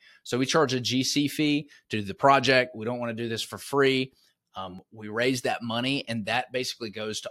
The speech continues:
operational costs. So we have a separate account with operational expenses that we raise, and if we need those, we pull from that account. This allows us to stay liquid. It allows us to keep chugging along, and it prevents cash flow problems. This is,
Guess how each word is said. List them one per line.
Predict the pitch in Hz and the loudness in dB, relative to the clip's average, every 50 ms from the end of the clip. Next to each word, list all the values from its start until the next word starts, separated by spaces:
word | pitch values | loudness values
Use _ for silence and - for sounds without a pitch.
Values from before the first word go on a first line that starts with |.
| - 107 | -8 -6
operational | 107 104 - 107 98 95 98 - - 113 104 - | -6 -6 -4 -6 -6 -6 -6 -8 -8 -10 -10 -8
costs. | - 98 90 90 - - | -6 -4 -4 -4 -6 -8
So | - 127 | -8 -6
we | 113 | -6
have | 107 95 | -6 -4
a | 90 | 0
separate | - - 165 156 156 180 147 | 2 4 4 4 4 0 -4
account | - - - 156 156 165 170 156 - - - _ _ _ - | -2 0 2 4 4 4 2 2 -2 -6 -18 _ _ _ -10
with | 98 95 - - | -10 -10 -2 2
operational | 113 131 135 - 143 147 143 143 - - 143 123 | 4 4 4 6 6 6 6 4 4 0 -4 -4
expenses | 113 - - - 151 147 135 - 147 139 117 - | -4 -4 -4 -4 -4 -4 -2 -2 -2 -2 -2 -2
that | 113 90 | -4 -6
we | 107 101 | -6 -4
raise, | 101 117 127 135 139 139 143 139 139 - | -2 0 2 2 4 2 2 0 -4 -6
and | 120 117 | -10 -12
if | 104 - | -12 -12
we | 104 98 | -12 -10
need | 98 107 120 120 | -8 -8 -6 -2
those, | 135 139 135 131 135 135 127 - - _ _ _ - | 0 2 2 2 2 0 -2 -6 -12 _ _ _ -16
we | 101 95 _ | -16 -16 _
pull | - - - 143 139 123 113 107 110 107 - _ _ _ _ _ | -12 -6 -4 -2 0 0 0 0 -2 -2 -4 _ _ _ _ _
from | - - - 123 117 117 117 104 | -18 -10 -6 -4 -4 -2 -4 -4
that | 104 101 101 98 92 - _ _ _ _ - | -4 -4 -4 -4 -6 -8 _ _ _ _ -20
account. | 98 - - - - 117 98 87 - - - | -18 -12 -8 -4 -2 -2 -2 -2 -4 -8 -10
This | 120 117 - - | -6 -4 -2 0
allows | 123 117 117 120 117 120 113 113 | 0 0 0 0 0 0 0 0
us | 101 - | 0 0
to | - 95 | 0 -2
stay | - - - 82 76 | -4 -2 -2 -4 -4
liquid. | - 107 139 156 - - 160 156 151 143 - - - - _ _ _ | 0 4 4 4 8 10 10 10 10 8 4 -12 -20 -20 _ _ _
It | - | -6
allows | 98 107 110 113 113 113 110 110 | -4 -2 -2 -2 -2 -4 -4 -4
us | 101 - - | -6 -8 -8
to | 107 - | -10 -8
keep | - 107 82 - | -8 -8 -4 0
chugging | - 127 117 107 101 | 2 2 2 2 2
along, | 101 110 120 127 131 135 135 127 - - | 0 2 2 2 2 0 -2 -4 -6 -8
and | 110 | -10
it | 104 85 | -10 -10
prevents | 104 95 107 104 95 - - | -8 -8 -8 -8 -8 -10 -12
cash | - - - 101 92 92 - - | -10 -8 -6 -4 -2 -2 -2 -4
flow | - 87 87 95 | -6 -6 -10 -10
problems. | - - 92 87 85 85 - - - - - - - _ - - - - - _ _ _ - | -6 -2 0 0 0 -2 -4 -8 -8 -6 -6 -6 -6 _ -16 -20 -20 -20 -20 _ _ _ -16
This | 101 107 104 113 139 156 151 - | -14 -4 4 6 6 6 8 6
is, | 180 147 123 113 104 - - - - | 6 4 4 4 2 -2 -2 -4 -6